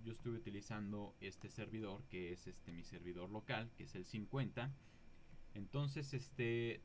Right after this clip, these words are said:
tengo este sistema que se llama P H P Sysinfo. Eh, ay, perdón, es con Y.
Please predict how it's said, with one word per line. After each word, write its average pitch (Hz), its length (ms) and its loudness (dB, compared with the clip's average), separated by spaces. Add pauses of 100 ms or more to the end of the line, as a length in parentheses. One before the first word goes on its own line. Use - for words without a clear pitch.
tengo 135 400 6
este 120 520 6
sistema 107 580 0 (160)
que 120 80 -4
se - 160 -4
llama 101 280 0
P 110 180 2
H 107 220 0
P 107 300 2 (500)
Sysinfo. 127 1040 2 (760)
Eh, 101 480 6
ay, 104 160 0
perdón, 98 360 0 (420)
es 95 180 -4
con 98 180 -2
Y. 95 60 0